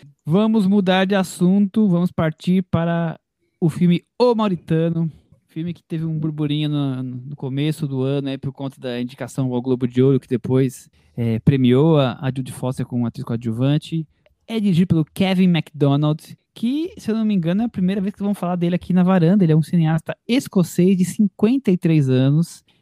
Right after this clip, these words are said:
Ele é neto do Emeric Pressburger, que já veio aqui no, no, no Belas Artes à la carte uma, uma ou duas vezes, provavelmente. É, ele fa-, faz muitos filmes, é,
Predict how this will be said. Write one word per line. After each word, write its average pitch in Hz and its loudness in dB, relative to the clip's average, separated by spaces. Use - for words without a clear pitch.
Ele 196 2
é 233 4
neto 180 4
do 151 0
Emeric 226 2
Pressburger, 180 0
que 151 -6
já 180 -2
veio 170 4
aqui 170 -2
no, 147 2
no, 135 2
no 151 2
Belas 151 0
Artes 151 -2
à 151 0
la 147 -2
carte 156 -2
uma, 170 2
uma 170 2
ou 190 2
duas 185 0
vezes, 156 0
provavelmente. 139 -4
É, 135 0
ele 240 -4
fa-, - -10
faz 196 -4
muitos 202 2
filmes, 175 0
é, 143 -2